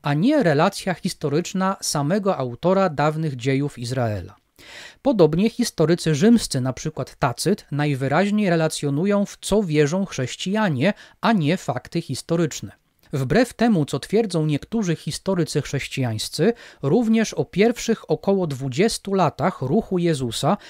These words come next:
historycznie nie wiemy prawie nic i próby rekonstrukcji tego okresu są praktycznie wyłącznie spekulacją. Dalej,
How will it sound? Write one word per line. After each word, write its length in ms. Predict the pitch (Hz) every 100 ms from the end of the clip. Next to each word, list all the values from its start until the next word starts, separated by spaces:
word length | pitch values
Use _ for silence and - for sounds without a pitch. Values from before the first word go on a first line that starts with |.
| -
historycznie 920 | - - 190 - 156 226 - 147 165
nie 160 | 170 139
wiemy 360 | 123 190 214 208
prawie 460 | - 170 170 196
nic 440 | 196 160 110 - - - - -
i 100 | 156
próby 420 | - 160 233 190
rekonstrukcji 760 | 160 160 160 139 - 233 - 156
tego 260 | 139 135 135
okresu 440 | - 123 117 247
są 240 | - 190 185
praktycznie 640 | 143 - 214 - 190 180
wyłącznie 640 | 147 247 170 160 - 170
spekulacją. 840 | 165 - 135 170 165 139 - 107 101 _ _ _ _ _ 127
Dalej, 520 | 147 123 113 180